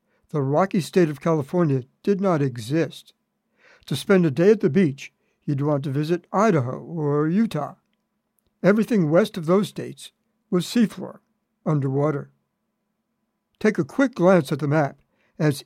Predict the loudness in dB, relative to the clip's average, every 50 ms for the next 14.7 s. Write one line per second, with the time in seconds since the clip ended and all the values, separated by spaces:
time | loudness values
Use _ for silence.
0 | _ 2 4 4 4 4 2 0 -2 -4 -2 0 2 2 2 0 -4 -2 -2 0
1 | 0 0 -2 -8 -10 -12 -14 -12 -12 -12 -6 -2 -2 -2 0 -2 -2 0 0 0
2 | 0 -2 -4 -10 -16 _ _ _ _ _ -4 -4 -4 -2 0 2 4 6 6 4
3 | 2 -2 -6 -10 -14 -6 -2 -2 0 0 -2 -4 -2 -2 -2 -2 -4 -4 -2 -2
4 | -2 -2 -4 -6 -8 -10 -8 -10 -12 -14 -14 -16 -18 -20 _ _ _ _ _ _
5 | _ _ _ _ _ _ _ _ _ _ _ -2 0 0 0 0 0 0 0 0
6 | 0 0 0 0 0 -2 0 0 0 0 2 2 0 -2 -4 -4 -2 -2 0 2
7 | 2 2 0 0 -2 -4 -4 -4 -6 -8 -6 -6 -6 -6 -6 -6 -8 -8 -8 -8
8 | -8 -8 -8 -6 -8 -8 -8 -10 -12 -16 -18 _ _ _ _ -20 -20 _ -10 -8
9 | -6 -4 -4 -4 -4 -2 -2 -2 0 0 0 0 0 0 0 0 0 0 0 0
10 | 2 2 0 0 -2 -4 _ -8 -6 -6 -6 -6 -4 -2 -2 -2 -2 -4 -10 -20
11 | -20 _ _ -20 -12 -6 -6 -6 -6 -6 -10 -14 -14 -16 -20 -20 _ _ _ _
12 | _ _ _ _ _ _ _ _ _ _ _ _ _ _ _ _ _ _ -6 -2
13 | 0 0 0 2 4 4 4 4 4 2 2 2 2 4 4 4 6 6 4 2
14 | 0 -2 0 2 2 2 2 0 -2 -8 -10 -10 -12